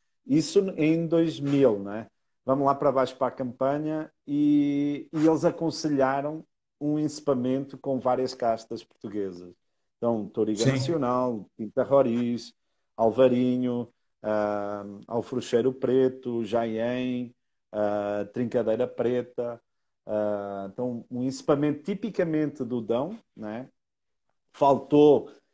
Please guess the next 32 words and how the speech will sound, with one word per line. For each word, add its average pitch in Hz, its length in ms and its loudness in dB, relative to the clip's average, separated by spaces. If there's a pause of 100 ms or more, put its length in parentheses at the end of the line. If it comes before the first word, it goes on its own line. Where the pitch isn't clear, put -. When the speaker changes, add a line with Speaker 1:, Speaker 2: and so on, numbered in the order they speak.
(480)
Speaker 1:
e 117 80 0
eu 131 140 6
há 127 100 4
poucos 131 380 -4
tempo 120 500 -4
brinquei 117 460 -2
com, 110 220 -6
com - 180 -14
o - 20 -8
meu 113 140 -4
professor, 113 420 -4
o 110 60 -2
professor 107 320 -10
Virgílio 107 260 -6
Loureiro, 110 360 0
eu 110 60 -2
disse, 110 240 -8
"Ó, 123 100 0
faltou 120 380 -4
você 120 320 -6 (200)
deixarem 120 560 0
o 127 80 -2
encruzado", 127 960 -4 (560)
e, 117 400 2
ah, 110 320 4
o 113 100 0
encruzado, 113 680 0
eu 98 80 -8
ti-, 98 160 -18
eu 101 180 -10
tinha 101 260 -14
dito. 95 320 -12